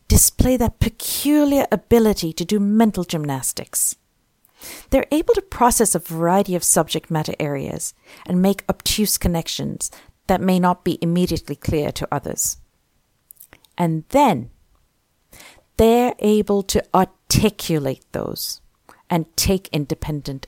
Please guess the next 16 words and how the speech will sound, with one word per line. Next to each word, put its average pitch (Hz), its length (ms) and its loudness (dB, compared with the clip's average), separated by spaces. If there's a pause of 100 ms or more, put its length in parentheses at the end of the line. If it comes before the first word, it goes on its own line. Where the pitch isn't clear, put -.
(100)
action. 135 500 -6 (1400)
So 240 240 4
it 240 100 4
is 202 160 0
little 202 300 0
wonder 160 580 0 (140)
that 135 180 -4 (140)
this - 400 2
is 165 120 -4
the - 180 -8
E 175 40 -2
Q 165 240 -4
skill 151 440 -2
that 135 180 -2
most 143 360 -2
employers 139 540 0